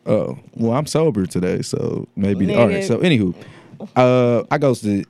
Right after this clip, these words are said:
Speaker 1: I thought about it, like, when I wrote down the, the topic. I ghosted, like, two chicks. Um,
Speaker 2: Oh my God.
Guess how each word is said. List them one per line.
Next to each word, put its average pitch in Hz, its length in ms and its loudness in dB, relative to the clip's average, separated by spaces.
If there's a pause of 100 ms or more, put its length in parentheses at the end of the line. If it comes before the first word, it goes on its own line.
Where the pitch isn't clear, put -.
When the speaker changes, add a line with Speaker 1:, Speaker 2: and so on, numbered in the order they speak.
Speaker 1:
I 110 160 0
thought 107 260 0
about 90 240 -2
it, 95 140 -8
like, 87 220 -4
when 92 80 -4
I 92 80 -2
wrote 98 200 0
down 92 200 -2
the, 85 80 -4 (140)
the 90 100 -12
topic. 98 480 -4
I 127 140 -2
ghosted, 110 340 0
like, 87 200 -2
two 101 160 -2
chicks. 110 480 -4
Um, 95 580 -2 (120)
Speaker 2:
Oh 160 100 -14
my 156 120 -16
God. 156 340 -18